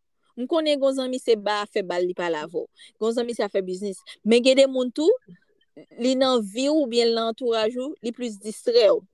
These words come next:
Tankou ban m, gen yon egzanp, wi.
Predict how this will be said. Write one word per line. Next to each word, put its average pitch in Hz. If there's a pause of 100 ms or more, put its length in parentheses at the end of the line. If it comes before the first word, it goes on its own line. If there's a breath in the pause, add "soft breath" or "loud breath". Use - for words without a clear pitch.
(720)
Tankou 302
ban 302
m, 277
gen 277
yon 262
egzanp, 226
wi. 240